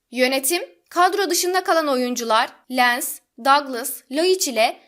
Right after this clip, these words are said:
sakatlıkları sebebiyle ligin ilk yarısını kaçıran Hasek ile Atakan Üner'in de teklif gelmesi halinde göndermeye sıcak bakıyor. Sezon başından bu yana beklentilerin altında kalan Ensakala,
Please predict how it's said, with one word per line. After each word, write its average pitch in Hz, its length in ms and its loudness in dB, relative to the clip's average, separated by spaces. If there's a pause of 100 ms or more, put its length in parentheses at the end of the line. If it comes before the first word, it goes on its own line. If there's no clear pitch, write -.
(100)
sakatlıkları 330 680 -2
sebebiyle 302 600 -2
ligin 294 320 -2
ilk 370 220 -2
yarısını 330 380 -2
kaçıran 277 500 -4 (120)
Hasek 381 400 0
ile 262 380 -4
Atakan 339 360 -2
Üner'in 359 400 -2
de 302 120 0
teklif 349 380 -4
gelmesi 311 400 0
halinde 330 280 0
göndermeye 285 560 -2
sıcak 294 380 -4
bakıyor. 214 480 -6 (560)
Sezon 349 500 0
başından 349 480 0
bu 381 60 2
yana 339 280 0
beklentilerin 320 680 0
altında 320 420 0
kalan 294 240 -2
Ensakala, 285 720 0